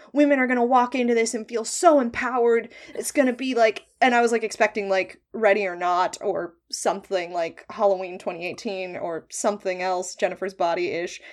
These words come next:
And when I came out, I was like, "That was horrifying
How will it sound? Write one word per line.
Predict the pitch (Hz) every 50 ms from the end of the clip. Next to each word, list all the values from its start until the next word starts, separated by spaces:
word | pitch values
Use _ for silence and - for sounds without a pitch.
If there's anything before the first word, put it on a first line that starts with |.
| - - - -
And | - 220 220
when | 220 208
I | 202 196
came | - 226 233 208 202
out, | 196 190 190 190
I | 190
was | 190 190
like, | 202 185 180 -
"That | 208 240 302 302 -
was | 202 175 156 - -
horrifying | - - 277 359 427 220 190 190 - - 196 190 180 180 180 180 185 185